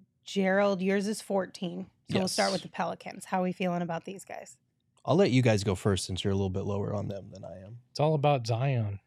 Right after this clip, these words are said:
Speaker 2: Mm-hmm.
Speaker 3: Is he, is he healthy?
Speaker 2: Mm-hmm.
Speaker 1: Yeah.
Speaker 3: Can he play? I mean, even Ingram to a s-,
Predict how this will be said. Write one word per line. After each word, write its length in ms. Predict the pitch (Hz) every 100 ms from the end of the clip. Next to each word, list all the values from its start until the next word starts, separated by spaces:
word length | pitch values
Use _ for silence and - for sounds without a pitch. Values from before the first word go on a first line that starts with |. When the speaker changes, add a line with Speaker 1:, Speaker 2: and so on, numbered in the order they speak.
| _
Speaker 2:
Mm-hmm. 140 | 117 107
Speaker 3:
Is 140 | 131
he, 200 | 127 123
is 240 | 120 127 120
he 100 | 127
healthy? 500 | 127 131 127 110 101
Speaker 2:
Mm-hmm. 160 | 104 95 95
Speaker 1:
Yeah. 180 | 180
Speaker 3:
Can 160 | 185 135
he 80 | 123
play? 560 | - 131 135 127 101 _ _ _ _
I 60 | 139
mean, 160 | 165 185
even 200 | 190 165
Ingram 400 | 190 170 143 127
to 160 | 123
a 40 |
s-, 120 | 120